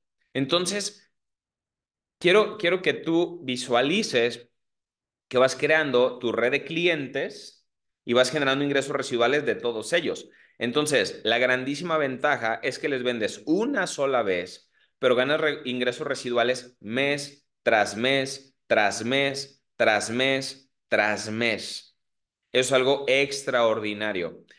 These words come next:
Entonces, voy a platicarte cuánto cuestan las herramientas y luego te platico cómo le haces para que generar esos clientes.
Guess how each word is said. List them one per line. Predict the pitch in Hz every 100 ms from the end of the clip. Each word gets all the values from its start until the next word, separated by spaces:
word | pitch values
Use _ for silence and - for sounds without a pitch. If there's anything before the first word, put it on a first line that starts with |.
| -
Entonces, | _ 123 131
voy | 160
a |
platicarte | 196 185 147 151 165 151
cuánto | 156 147 147 156
cuestan | 151 139 147 147
las | 131
herramientas | 117 101 107 117 120 165 302 - - _ _ _ _ -
y | 127
luego | 127 147
te | -
platico | 117 107 123 123 143
cómo | 139 143
le | 156 135 127
haces | 147 190 131 -
para | 113 110
que | 107 107 -
generar | 123 120 107 113
esos | 113 113 -
clientes. | 113 113 110 82 82 -